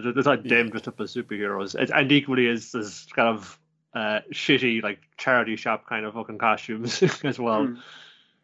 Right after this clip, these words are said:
Speaker 3: And
Speaker 2: So
Speaker 3: as Ryan was pointed out at the start of the episode, he's not overbearing, he's not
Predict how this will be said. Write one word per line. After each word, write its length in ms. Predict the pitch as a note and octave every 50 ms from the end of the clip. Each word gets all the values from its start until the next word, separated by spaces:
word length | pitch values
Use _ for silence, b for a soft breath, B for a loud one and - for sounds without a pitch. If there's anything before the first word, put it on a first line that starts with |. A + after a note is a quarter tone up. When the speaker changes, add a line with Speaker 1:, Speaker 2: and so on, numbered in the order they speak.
| _ _
Speaker 3:
And 220 | - D3 C#3+ C#3+ -
Speaker 2:
So 100 | - F#2
Speaker 3:
as 200 | - C#3 C3 C#3
Ryan 280 | C#3+ C#3+ C#3+ C#3 C#3
was 140 | C#3 C3+ -
pointed 260 | _ C#3+ C#3+ C3+ C#3+ C#3
out 140 | C#3 C3+
at 80 | B2 B2
the 60 | B2+
start 260 | - - D#3+ D3+ D3+ C#3
of 60 | B2+
the 80 | C#3 C3+
episode, 460 | C3 C3 - - C#3+ C#3 C#3 C3+ C3+
he's 160 | C3+ C#3 C3
not 420 | C#3+ C#3+ D#3 F3+ G3+ G#3 G3+ - - - - _ _ _ _ _ _ -
overbearing, 840 | F#3 G3 F#3+ G3 G#3 F#3+ A3+ G3+ F#3 D#3+ D3+ C#3 C3+ C#3+ D3 D3+
he's 200 | C#3+ D#3 D3 -
not 400 | E3 E3 E3+ E3+ E3+ E3 E3 -